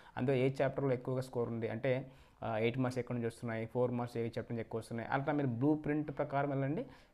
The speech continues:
So, మీకు ఖచ్చితంగా అయితే మంచి మార్కులు వస్తాయి. అనవసరమైన topics చదివి time waste చేసుకోవడం ఎందుకు. So, పక్కాగా ఏ chapter నుంచి మనకు eight marks వస్తున్నాయి అవన్నీ తెలిసే అనుకోండి. So, మీకు మంచి మార్కులు వస్తాయి. దాంతోపాటు మీరు బ్లూ print మన channel అప్‌లోడ్ చేశాను already.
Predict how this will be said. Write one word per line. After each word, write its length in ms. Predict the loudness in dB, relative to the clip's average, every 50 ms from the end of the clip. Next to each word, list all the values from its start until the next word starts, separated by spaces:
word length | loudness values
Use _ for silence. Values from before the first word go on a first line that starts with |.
| _ -8 -4
So, 80 | -4 -2
మీకు 300 | 0 0 0 -2 -2 -2
ఖచ్చితంగా 420 | -2 -2 -2 -2 -2 -2 0 2 2
అయితే 160 | 0 0 0
మంచి 260 | 0 -2 -2 -2 -2
మార్కులు 240 | -2 -2 -2 -2 -2
వస్తాయి. 280 | -4 -2 -2 -2 -2 -2
అనవసరమైన 420 | -2 -4 -4 -4 -4 -4 -4 -2
topics 380 | -2 -2 -2 -2 -4 -8 -6 -6
చదివి 140 | -6 -6
time 240 | -4 -4 -4 -4 -4
waste 160 | -6 -6 -8
చేసుకోవడం 280 | -12 -10 -8 -8 -8 -8
ఎందుకు. 320 | -8 -10 -8 -6 -8 -8 -8 -12 -20 -20 -20 _ -20 -8 -4
So, 180 | -4 -4 -4
పక్కాగా 440 | 0 0 -2 -2 2 2 2 2 4
ఏ 140 | 2 2 0
chapter 380 | 0 -2 -4 -6 -4 -4 -4 -4
నుంచి 180 | -4 -4 -4
మనకు 240 | -4 -4 -2 -2 0
eight 200 | 0 0 0 -2
marks 200 | -6 -4 -4 -6
వస్తున్నాయి 300 | -8 -8 -8 -8 -6 -4
అవన్నీ 160 | -4 -6 -4
తెలిసే 300 | -2 -2 -2 0 0 0
అనుకోండి. 520 | -2 -2 -2 -4 -6 -6 -6 -8 -8 -10 -12 -14 -6 -4
So, 80 | -4 -4 -4 -10 -16 -14 -8
మీకు 220 | -6 -4 -2 -2
మంచి 380 | -2 0 0 -2 -2 -2 -2 -2
మార్కులు 240 | -2 -2 -2 -2
వస్తాయి. 280 | -4 -4 -2 -4 -2 0
దాంతోపాటు 420 | 0 0 0 0 2 2 2 2
మీరు 140 | 4 2 2
బ్లూ 140 | 2 2 0
print 240 | 2 2 0 2 2
మన 80 | 0
channel 240 | -2 -2 -2 -2 -2
అప్‌లోడ్ 240 | -2 0 0 2 2
చేశాను 300 | 0 0 -4 -6 -6 -4
already. 220 | -4 -4 -4 -6